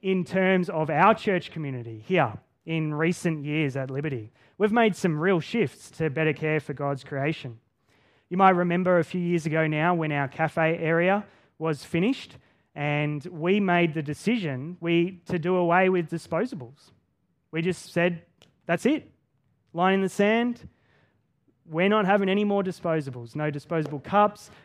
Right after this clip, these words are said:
no disposable cutlery, no disposable plates. No matter how much longer it's gonna take us to wash through our pass-through dishwasher,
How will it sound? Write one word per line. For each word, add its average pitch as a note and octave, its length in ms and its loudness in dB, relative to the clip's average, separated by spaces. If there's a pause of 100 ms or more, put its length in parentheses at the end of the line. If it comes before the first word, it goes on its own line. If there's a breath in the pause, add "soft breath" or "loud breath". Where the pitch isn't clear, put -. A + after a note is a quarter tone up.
no D#3 100 -6
disposable C#3 460 -6
cutlery, G3+ 680 0 (200 loud breath)
no D#3 80 -8
disposable C#3+ 500 -6
plates. G3 640 2 (280 loud breath)
No D3+ 100 -4
matter D#3+ 220 2
how F3 180 4
much F3 240 0
longer G3+ 300 0
it's F#3+ 120 -4
gonna F3+ 200 -2
take F#3+ 260 0
us F#3 140 -4
to E3 100 -6
wash F3+ 380 0
through F3 160 -2
our D3+ 120 2
pass-through F3+ 520 0
dishwasher, G#3 760 0